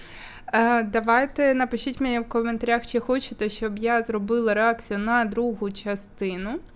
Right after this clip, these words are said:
І, як ви знаєте, у мене в Тіктоці виходять розклади ю-, гумористичні на шоу-бізнес наш український, тому ви можете задати в коментарях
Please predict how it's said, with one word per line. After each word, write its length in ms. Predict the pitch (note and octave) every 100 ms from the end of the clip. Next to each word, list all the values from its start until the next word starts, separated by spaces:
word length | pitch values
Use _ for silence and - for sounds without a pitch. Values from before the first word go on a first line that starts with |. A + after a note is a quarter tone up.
| -
І, 160 | C4+ C#4
як 280 | B3+ A#3+ A#3+
ви 80 | A#3+
знаєте, 340 | B3 C4 D#4
у 40 |
мене 240 | D4 B3+ A#3
в 20 |
Тіктоці 520 | A#3+ A#3+ C4 C4 B3+
виходять 540 | A3+ A3+ B3+ B3+ A#3 A#3
розклади 920 | A#3 A#3 B3 A#3+ A#3 A3+ G#3+ G#3 G3 G#3 - B3 -
ю-, 220 | A3 B3 A#3
гумористичні 1040 | A3+ C4 C4 B3+ B3 - A#3+ - A#3 G#3+
на 480 | G#3 A3+ A#3 G#3+ G#3 -
шоу-бізнес 920 | - B3+ A#3+ G3 G#3+ G3+ A3+ D4 D4+
наш 300 | D#4+ D#4+ D#4+
український, 580 | D#4 D#4 D4+ D#4 - A3+
тому 260 | A3 C4
ви 80 | C#4
можете 380 | A#3 B3 - A3+
задати 400 | A3+ A3+ A#3 A3+
в 100 | G3
коментарях 560 | A#3 A3+ A3+ A#3 A3+